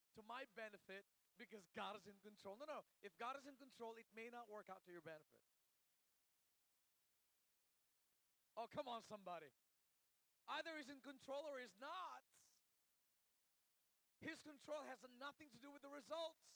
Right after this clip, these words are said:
of your life. It has to do with His will. Come on, somebody. And His purpose. Because the Bible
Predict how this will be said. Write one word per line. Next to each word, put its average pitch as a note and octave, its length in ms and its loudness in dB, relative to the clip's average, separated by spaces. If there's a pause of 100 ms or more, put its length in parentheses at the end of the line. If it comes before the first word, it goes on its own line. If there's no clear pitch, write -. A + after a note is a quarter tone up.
(380)
of A#3+ 80 -2
your F4+ 320 2
life. D4 240 4 (400)
It B3+ 160 -2
has D4+ 240 4
to D4+ 80 -4
do D4+ 240 -4
with C#4+ 80 -4 (480)
His E4+ 320 0
will. A#3+ 560 2 (1200)
Come A#3 80 -4
on, B3 160 0
somebody. B3 480 2 (560)
And A#3 160 0
His D4+ 240 0
purpose. D4 560 -2 (960)
Because C4 320 -4
the A#3+ 80 8
Bible D4 240 6